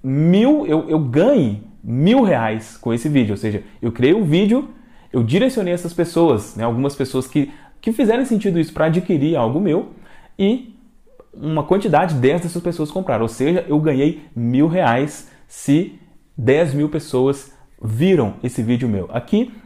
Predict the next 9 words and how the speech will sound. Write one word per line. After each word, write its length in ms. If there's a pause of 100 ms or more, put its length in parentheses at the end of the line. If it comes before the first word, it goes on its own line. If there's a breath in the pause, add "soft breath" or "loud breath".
(120)
não 320
é 160
um 180
dado 260
estatístico 800
certinho, 440
tá? 120
É 40
pra, 160